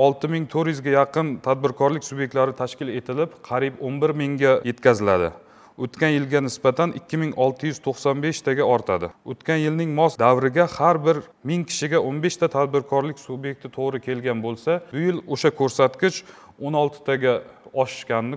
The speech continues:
ko'rishimiz mumkin. Joriy yilning birinchi yarim yilligida yalpi hududiy mahsulot hajmi qirq uch trillion so'mni tashkil etib, yalpi hududiy mahsulotning qirq besh foizi kichik biznes vakillari tomonidan ishlab chiqarildi. Viloyatning jami eksport tarkibiga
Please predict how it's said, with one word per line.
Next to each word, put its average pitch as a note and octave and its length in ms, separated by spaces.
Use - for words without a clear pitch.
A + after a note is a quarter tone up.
ko'rishimiz C3 460
mumkin. G2 300
Joriy D3 340
yilning E3 300
birinchi D3 320
yarim C#3+ 260
yilligida C#3+ 460
yalpi C#3 320
hududiy C#3 320
mahsulot C#3 500
hajmi C3+ 360
qirq - 180
uch - 120
trillion C3+ 360
so'mni C3+ 400
tashkil B2+ 380
etib, E3 220
yalpi C#3 320
hududiy D3+ 480
mahsulotning C#3+ 560
qirq C#3+ 200
besh F3+ 180
foizi B2+ 440
kichik C#3+ 300
biznes D#3+ 340
vakillari B2 520
tomonidan A#2+ 480
ishlab - 280
chiqarildi. E2+ 440
Viloyatning D3+ 560
jami D#3+ 240
eksport - 480
tarkibiga C#3 580